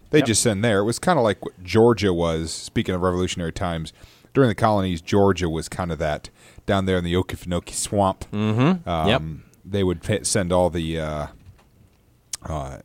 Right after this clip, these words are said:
Speaker 1: people with
Speaker 3: Criminals.
Speaker 1: criminal records, I guess, down there
Speaker 3: Po-,
Speaker 1: to
Speaker 3: I think they call 'em
Speaker 1: Georgia.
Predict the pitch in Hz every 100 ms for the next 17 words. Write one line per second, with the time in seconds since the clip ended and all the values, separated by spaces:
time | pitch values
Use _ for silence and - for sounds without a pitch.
0 | _ - - - 90 87 - 113 101 101
1 | - - 165 110 98 - 90 80 90 80
2 | 85 - - 95 87 85 82 156 - -
3 | 131 143 208 151 143 95 - -